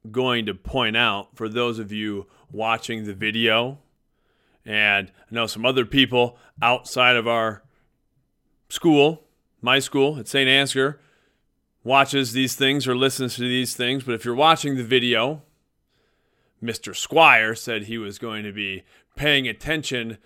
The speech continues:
to when I wear the same clothes, because I revealed that I usually film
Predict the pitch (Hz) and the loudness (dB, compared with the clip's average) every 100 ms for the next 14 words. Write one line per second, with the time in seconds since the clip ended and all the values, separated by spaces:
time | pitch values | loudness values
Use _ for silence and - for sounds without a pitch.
0 | _ _ - 127 117 110 127 120 101 - | _ _ -8 -2 -2 0 0 0 -4 -2
1 | 131 113 110 - 147 120 87 76 87 98 | -2 -2 -6 2 4 4 0 -12 -16 -14
2 | - 113 104 107 98 107 107 202 170 131 | -6 -4 -4 -6 -6 -10 0 2 4 2
3 | 143 151 151 _ _ _ 113 117 113 113 | -2 -4 -10 _ _ _ -4 0 0 0
4 | 113 165 175 131 139 131 123 151 139 135 | -2 -4 -4 -2 -2 -2 -2 0 0 0